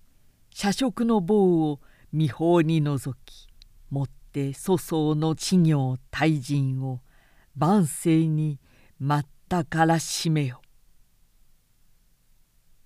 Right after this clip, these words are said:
そうこう、指を破って書を書き、汝に付す。妻子慎んで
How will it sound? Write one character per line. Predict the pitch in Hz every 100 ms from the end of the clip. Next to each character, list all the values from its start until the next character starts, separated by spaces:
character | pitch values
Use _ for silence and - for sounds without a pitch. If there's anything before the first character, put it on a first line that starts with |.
| _ _ _ _
そ | - - 180 185
う | 147
こ | - 147 127 117
う、 | - _ _ _ _ _ -
指 | 190 175 208
を | 196 175
破 | 175 165 180
っ | - - -
て | 180
書 | - 220 208 185 185
を | 165
書 | 156
き、 | 135 - - - - _ _ _ -
汝 | 139 143 139 120 135
に | 135 127
付 | -
す。 | - - 143 - _ _ _ _ _ _ _ _ _ _ _ _
妻 | - - 151 147 135
子 | - 143
慎 | 139 - - 165 - - 135
ん | 127
で | 139